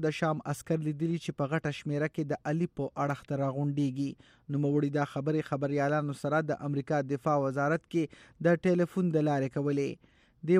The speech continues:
وایي، «موږ سره هم د دې خبرې فکر و.» د امریکا د دفاع او استخباراتي څانګو چارواکي وایي، دوی د څه مودې نه روس د الیپو خوا او شا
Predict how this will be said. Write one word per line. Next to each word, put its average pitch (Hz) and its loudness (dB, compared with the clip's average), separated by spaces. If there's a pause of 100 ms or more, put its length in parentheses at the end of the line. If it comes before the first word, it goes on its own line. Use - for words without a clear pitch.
وایي، 196 6
«موږ 175 2 (120)
سره 165 2
هم 180 2
د 160 2 (100)
دې 160 4 (100)
خبرې 151 4 (140)
فکر 143 -2
و.» 139 0 (400)
د - 6
امریکا 190 6
د 175 4
دفاع 185 4
او 165 2
استخباراتي 160 0
څانګو 160 0
چارواکي 156 0
وایي، 165 4
دوی 156 -4
د 143 -8
څه - -8
مودې 151 0
نه 147 0
روس 165 -2
د 156 -2 (100)
الیپو 151 0
خوا 160 2
او 143 -2
شا 139 0